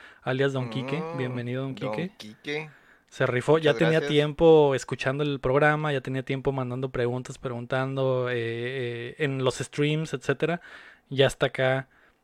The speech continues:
Speaker 1: oficialmente como un apoyador de Updateando.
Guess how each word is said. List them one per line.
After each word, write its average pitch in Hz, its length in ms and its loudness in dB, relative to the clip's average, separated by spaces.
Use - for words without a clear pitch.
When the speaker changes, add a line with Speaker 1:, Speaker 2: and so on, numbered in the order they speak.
Speaker 1:
oficialmente 151 880 4
como 123 360 -4
un 131 360 -6
apoyador 127 800 2
de 135 160 -2
Updateando. 123 560 -8